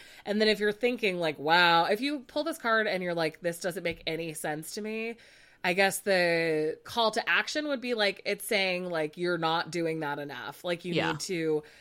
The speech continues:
Speaker 1: or, like, if it's showing up in a way where it's like, "What do I need to focus on in the upcoming months?" And you're like,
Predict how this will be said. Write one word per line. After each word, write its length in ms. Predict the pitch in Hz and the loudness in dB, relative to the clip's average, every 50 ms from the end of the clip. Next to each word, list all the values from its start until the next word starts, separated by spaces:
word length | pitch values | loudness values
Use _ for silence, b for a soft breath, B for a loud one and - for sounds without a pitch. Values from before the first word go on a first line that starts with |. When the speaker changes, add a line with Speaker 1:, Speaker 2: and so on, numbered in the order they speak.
| b b b b - - 202 - - | b b b b -14 -14 -12 -6 -2
Speaker 1:
or, 360 | 285 311 320 294 254 247 247 | 0 2 2 2 2 0 0
like, 240 | 226 233 208 208 208 | 0 0 0 0 0
if 160 | 220 214 214 | -4 -4 -4
it's 160 | 220 214 - | -8 -8 -8
showing 380 | - - 226 214 208 202 196 202 | -8 -4 -4 -2 -2 -2 -2 -2
up 160 | 202 202 208 | -2 -2 -2
in 80 | 196 190 | -4 -6
a 60 | 180 | -4
way 260 | 175 180 170 170 175 | -2 -2 -2 -2 -2
where 160 | 170 175 170 | -2 -2 -2
it's 180 | 165 160 160 - | -2 -4 -4 -6
like, 380 | - 165 165 165 160 - - _ _ | -6 -4 -4 -4 -4 -8 -12 _ _
"What 240 | 185 180 196 208 202 | -6 0 2 2 2
do 140 | 202 202 202 | 4 4 2
I 100 | 196 196 | 2 2
need 380 | 190 190 190 185 180 175 170 - | 0 -2 -2 -2 -4 -4 -6 -8
to 300 | - 208 196 185 170 160 | -8 -6 -4 -4 -6 -6
focus 440 | - - 160 160 156 175 160 - | -4 -2 -2 -2 -2 -4 -6 -4
on 240 | 170 151 151 151 151 | -2 0 0 0 0
in 80 | 151 147 | -2 -2
the 140 | 151 147 - | -2 -2 -2
upcoming 540 | 147 151 - - 175 156 151 147 143 143 143 | -4 -6 -6 -8 -6 -4 -4 -4 -4 -6 -4
months?" 600 | 151 160 165 156 139 139 139 151 160 - - - | -2 -2 -2 -2 -2 -4 -6 -8 -8 -10 -10 -8
And 160 | - 165 160 | -8 -6 -6
you're 120 | 160 156 156 | -4 -4 -4
like, 220 | 151 147 143 139 | -2 -4 -4 -4